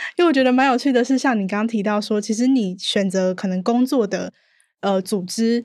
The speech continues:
的人数是越来越少的，然后你也发现说，哦，你自己的个性其实并不是那么适合是可能做一个决定，然后就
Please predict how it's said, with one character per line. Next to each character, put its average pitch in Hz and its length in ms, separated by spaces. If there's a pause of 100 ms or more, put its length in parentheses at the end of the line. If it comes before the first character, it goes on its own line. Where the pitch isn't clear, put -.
的 220 120
人 202 200
数 254 140
是 240 140
越 254 120
来 185 120
越 214 140
少 175 260
的， 175 220 (220)
然 220 140
后 262 100
你 269 140
也 226 100
发 214 200
现 233 220
说， 214 320
哦， 220 140 (120)
你 208 140
自 208 120
己 262 100
的 196 120
个 220 200
性 202 340 (200)
其 - 160
实 240 180
并 254 220
不 220 140
是 240 140
那 247 120
么 202 160
适 226 280
合 180 200
是 190 420 (300)
可 220 100
能 202 140
做 226 240
一 196 40
个 190 120
决 185 220
定， 196 220
然 185 80
后 214 160
就 208 240